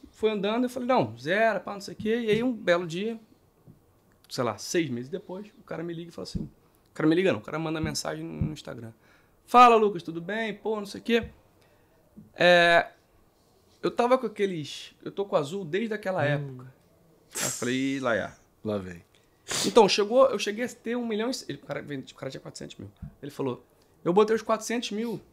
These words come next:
Speaker 1: nela, praticamente." Ele tinha quatrocentos mil, botou trezentos e cacetada mil em Azul e uma merreca em C V C na época. E agora voltou.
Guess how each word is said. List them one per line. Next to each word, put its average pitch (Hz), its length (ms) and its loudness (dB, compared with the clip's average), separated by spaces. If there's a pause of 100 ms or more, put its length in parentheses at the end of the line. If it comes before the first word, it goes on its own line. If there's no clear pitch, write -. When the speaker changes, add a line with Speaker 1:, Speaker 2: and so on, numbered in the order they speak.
(960)
Speaker 1:
nela, 156 480 4 (180)
praticamente." 151 680 -8
Ele 139 80 -20
tinha 160 140 -8
quatrocentos 180 300 -6
mil, 196 140 -6
botou 175 480 -6 (500)
trezentos 170 440 -2
e 160 240 -10
cacetada 147 520 -4
mil 135 220 -2
em 127 220 -8
Azul 202 500 -4
e 196 80 -4
uma 180 140 0
merreca 156 420 -2
em 143 40 -10
C 156 140 -12
V 147 100 -6
C 143 180 -10
na 135 100 -6
época. - 280 -12 (2500)
E 220 100 6
agora 233 220 8
voltou. 226 520 4